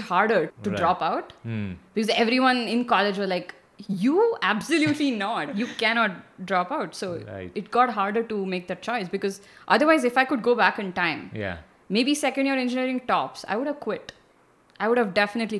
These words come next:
Speaker 1: quit. But I didn't think, as a teenager, I don't think I had the full courage and clarity to do so.
Speaker 2: To do that. Yeah, so I, I broke in between, but you were, we were talking about your dreams and goals changing over the years. So,
Speaker 1: Yeah.
Speaker 2: so what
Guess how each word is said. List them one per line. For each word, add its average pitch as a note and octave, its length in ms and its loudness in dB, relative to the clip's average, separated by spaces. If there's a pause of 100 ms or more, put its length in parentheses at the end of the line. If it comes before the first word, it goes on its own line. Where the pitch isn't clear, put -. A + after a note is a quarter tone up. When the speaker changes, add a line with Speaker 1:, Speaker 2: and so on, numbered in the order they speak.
(120)
Speaker 1:
quit. D3 220 -10 (120)
But G3+ 120 2
I G3+ 100 2
didn't C4+ 160 0
think, B3+ 300 -6 (180)
as F#3 160 -2
a - 20 0 (300)
teenager, G#3+ 320 -2
I G3 100 0
don't G3 140 -6
think F#3+ 140 -6
I F3+ 120 -2
had E3+ 240 -4 (140)
the F3 40 -8 (520)
full A#3+ 160 2 (140)
courage E3+ 460 0 (180)
and E3 260 -6
clarity E3 420 -4
to D#3+ 120 -10
do D3+ 120 -10
so. A2+ 100 -8
Speaker 2:
To G#2+ 120 -4
do G#2+ 100 -2
that. E2+ 160 -8 (420)
Yeah, C3+ 180 4
so D#3 80 0
I, C3+ 120 -2 (240)
I B2+ 100 -4 (140)
broke B2+ 260 -2
in A#2+ 60 -4
between, A2 240 -4
but G#2 160 -6
you A#2 80 -2
were, A#2 180 -2
we B2 100 -2
were A#2+ 80 -2
talking A#2+ 220 -2
about A#2 220 -6
your A#2 120 -2
dreams A2 200 -2
and A2 160 -4
goals A2 220 -4
changing G#2 360 -6 (160)
over G2+ 220 -8
the - 20 -8
years. F#2+ 260 -8
So, F3+ 60 -4
Speaker 1:
Yeah. D#3+ 440 -4 (280)
Speaker 2:
so A2 100 -4 (120)
what A#2+ 140 -2